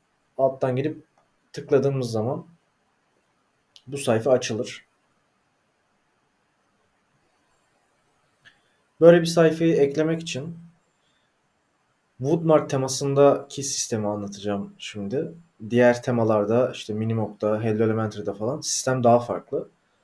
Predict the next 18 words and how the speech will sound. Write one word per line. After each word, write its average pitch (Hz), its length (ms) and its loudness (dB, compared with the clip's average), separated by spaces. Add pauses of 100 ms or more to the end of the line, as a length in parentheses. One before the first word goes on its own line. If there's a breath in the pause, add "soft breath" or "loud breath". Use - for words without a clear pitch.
(360)
Onlar 135 280 2
için 123 340 -2
de, 147 280 2 (260)
e, 87 40 -18 (220)
ileriki 123 380 0
zamanlarda 117 560 0
video 120 220 0
çekeceğim. 113 440 -6 (1600)
Woodmark'ta 165 600 4
bunu 170 120 4
yapmak 170 360 2
için 180 240 -6
H 147 300 -2
T 151 120 2
M 156 140 4
L 147 100 -2
blokları 139 440 2
kısmından 127 640 -6